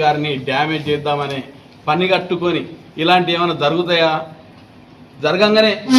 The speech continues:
ఎమ్మెల్యే గారి మీద బురద చల్లుదామనే ఒక కాన్సెప్ట్ తోటి కొంతమంది పని లేని నాయకులు, పనికి మాలిన నాయకులు ఈ గోదావరి కల్లా తయారైనలు. వాళ్ళు ఎమ్మెల్యే మీద బురద చల్లే ప్రయత్నం చేస్తాను.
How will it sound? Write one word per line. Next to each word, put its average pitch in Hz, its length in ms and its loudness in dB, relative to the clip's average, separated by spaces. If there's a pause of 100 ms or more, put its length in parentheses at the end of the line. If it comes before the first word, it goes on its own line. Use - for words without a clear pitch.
(300)
ఎమ్మెల్యే 196 340 -2
గారి 185 140 2
మీద 180 140 -2
బురద 170 160 -2 (100)
చల్లుదామనే 175 500 2
ఒక 147 100 -4 (120)
కాన్సెప్ట్ 170 420 0
తోటి 160 340 -4 (240)
కొంతమంది 170 520 0 (260)
పని 175 180 2 (120)
లేని 180 280 0 (120)
నాయకులు, 170 420 0 (160)
పనికి 165 300 -2 (100)
మాలిన 160 300 2 (100)
నాయకులు 156 380 -2
ఈ - 100 -10
గోదావరి 151 400 0
కల్లా 143 240 -6
తయారైనలు. 139 480 -4 (720)
వాళ్ళు 175 280 4 (280)
ఎమ్మెల్యే 185 400 0
మీద 180 120 0 (100)
బురద 156 180 -4 (140)
చల్లే 160 260 0
ప్రయత్నం 143 380 -2
చేస్తాను. 120 320 -8